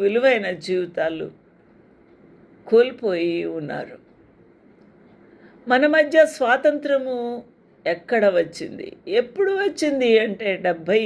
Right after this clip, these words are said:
ఎనిమిదేళ్ళు అంటున్నారు, కానీ ఇంకా స్వాతంత్రమే రాలేదు. ఈ అతివృష్టి లాంటి ఈ యొక్క వివక్ష, ఈ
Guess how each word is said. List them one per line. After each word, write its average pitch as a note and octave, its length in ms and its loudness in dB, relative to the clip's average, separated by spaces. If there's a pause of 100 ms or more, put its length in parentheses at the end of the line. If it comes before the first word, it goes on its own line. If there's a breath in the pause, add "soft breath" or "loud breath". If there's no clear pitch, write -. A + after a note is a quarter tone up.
ఎనిమిదేళ్ళు A#3+ 580 0
అంటున్నారు, - 500 -14 (720 soft breath)
కానీ D4+ 340 2
ఇంకా D4+ 200 6 (120)
స్వాతంత్రమే C#4 720 0 (140)
రాలేదు. F3 420 -4 (1600 soft breath)
ఈ C4+ 120 2 (360)
అతివృష్టి D4+ 720 -2 (240)
లాంటి B3 400 2 (240)
ఈ - 20 -6 (140)
యొక్క G#3 240 -2 (720)
వివక్ష, A#3 540 -2 (1600 soft breath)
ఈ A#3+ 120 0